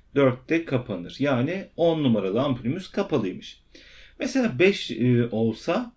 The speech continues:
açık, altı da kapalı şeklinde gidiyor. Şimdi burada dikkat ederseniz hangileri açık kalıyor?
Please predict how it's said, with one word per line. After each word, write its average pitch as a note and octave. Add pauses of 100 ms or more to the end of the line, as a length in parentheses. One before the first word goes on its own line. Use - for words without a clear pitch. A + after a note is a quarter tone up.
(240)
açık, A#2+
altı B2+
da C#3+ (240)
kapalı B2
şeklinde C#3
gidiyor. B2
Şimdi D#3+
burada F3+
dikkat F3+
ederseniz F3
hangileri G3
açık -
kalıyor? G#2